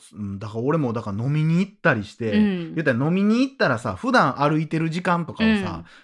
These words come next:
Speaker 2: うん。
Speaker 1: もう飲みに使ってるやん。
Speaker 2: うん。
Speaker 1: だから俺、梅田から家までとか歩いて帰っとったもんな。
Speaker 2: 帰ってたよな。
Speaker 1: 帰ってた、帰ってた。多分、多分それ、おかよとかと
Speaker 2: うん。
Speaker 1: みんな飲みに行った時やんな。
Speaker 2: そうそう、飲んだ後に、「いや、
Speaker 1: 「俺、歩いて帰るわ」
Speaker 2: 歩いて帰るよ」言ってたもん。
Speaker 1: って、一時間半ぐらいかけて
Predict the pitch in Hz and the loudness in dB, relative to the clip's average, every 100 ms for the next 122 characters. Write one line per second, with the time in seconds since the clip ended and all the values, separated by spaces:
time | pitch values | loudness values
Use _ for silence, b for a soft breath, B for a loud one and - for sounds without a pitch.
0 | - 123 147 170 214 165 - 156 147 143 | -6 -2 2 4 4 2 0 -2 -2 -2
1 | 123 87 - 220 190 170 - 123 117 117 | -2 -2 0 2 2 -4 -6 -4 -4 -2
2 | 147 175 185 202 202 277 190 120 98 156 | 2 4 4 2 4 2 4 2 -2 -2
3 | 170 131 98 92 90 85 92 220 302 147 | 0 0 -2 -8 -12 -8 -2 0 2 0
4 | 123 110 110 - 85 80 78 - _ - | -4 -6 -8 -10 -12 -14 -18 -20 _ 2
5 | 320 320 349 - 370 330 220 165 165 175 | 6 8 6 4 2 2 0 -2 0 2
6 | 147 143 120 104 110 220 196 240 165 139 | 2 0 -2 -2 0 4 4 4 4 0
7 | 143 226 202 233 208 123 117 110 104 110 | 4 4 6 6 4 0 -4 -4 -2 0
8 | 165 285 233 214 226 254 269 277 226 214 | 4 4 6 6 6 6 6 6 4 2
9 | 220 240 208 175 - 101 104 165 247 254 | 2 2 0 -2 2 4 6 6 8 8
10 | 214 - 151 170 185 127 117 - 185 - | 8 8 8 8 6 6 4 2 -2 -6
11 | 170 117 101 85 - _ - _ _ 175 | -4 -4 -4 -8 -16 _ -20 _ _ -6
12 | 180 277 262 269 233 220 214 180 104 104 | -4 -4 0 4 6 6 4 4 2 -2
13 | 95 | -4